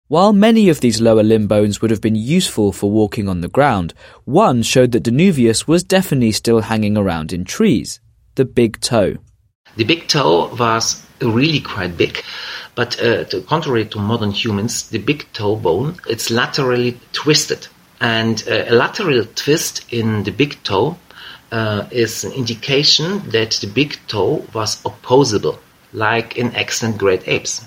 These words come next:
Speaker 2: That means that the, the foot was like a hand, and he can grasp, for instance, in a tree. So Danuvius was able to stand and to walk on two legs, but he did it mostly in the trees.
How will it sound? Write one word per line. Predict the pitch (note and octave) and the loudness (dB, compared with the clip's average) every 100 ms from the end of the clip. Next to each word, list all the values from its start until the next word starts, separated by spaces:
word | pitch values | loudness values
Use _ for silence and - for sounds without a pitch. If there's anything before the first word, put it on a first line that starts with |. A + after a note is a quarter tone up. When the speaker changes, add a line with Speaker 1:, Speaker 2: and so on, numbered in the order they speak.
| - - | -18 -12
Speaker 2:
That | - A2 | -6 0
means | B2+ B2 - - - - - | 0 0 -4 -12 -18 -10 -2
that | A#2 - - | -2 -2 -8
the, | - G2+ E2+ D2 | -2 0 0 -2
the | - | -10
foot | - - F3 F3 - | -8 0 2 0 -4
was | A#2 A#2 - - - | -6 -4 -8 -12 -8
like | A2 A#2 A#2 | -4 -2 -2
a | |
hand, | A#2+ D#3 - - - _ - - - - | -2 -4 -4 -10 -18 _ -20 -18 -16 -10
and | - A#2+ | -4 -2
he | A#2 | -2
can | G#2+ - G#2+ G2 D2+ | -4 -6 -4 -6 -4
grasp, | G2 A#2 D#3+ - - - - _ _ _ _ | 2 2 2 -2 -6 -10 -18 _ _ _ _
for | - F#2+ | -4 -4
instance, | G#2 - A2 G2+ - - | -4 -6 -6 -8 -10 -8
in | G#2 | -6
a | |
tree. | F#2+ - C3 C#3+ B2 D3+ - - _ - | -4 -2 0 2 0 -4 -12 -20 _ -10
So | - A2+ F2 | 0 0 0
Danuvius | A2+ A#2 A#2 D#3 F3+ D#3+ D3 - - - - | -2 0 2 2 4 2 0 -4 -6 -10 -8
was | G#2 - | -6 -4
able | - B2+ G3+ G3 F3+ | 0 0 2 0 -2
to | - G#2+ - - _ _ | -8 -10 -10 -16 _ _
stand | - - A#2 A2+ D3+ D3 | -16 -6 -2 -2 -4 -8
and | - G#2 | -8 -8
to | G2+ | -6
walk | G2 C3 D3+ - | 0 2 2 0
on | A2+ | -4
two | A2 A#2+ | -6 -6
legs, | A2 G2 - - - | -4 -4 -6 -10 -8
but | G#2 G#2 | -8 -8
he | F#2+ | -10
did | G#2+ C3 | -8 -6
it | B2 | -2
mostly | G2 B2 D3 - A2 | 0 0 -2 -4 -6
in | G2+ | -8
the | |
trees. | - - - - - | -12 -12 -12 -12 -14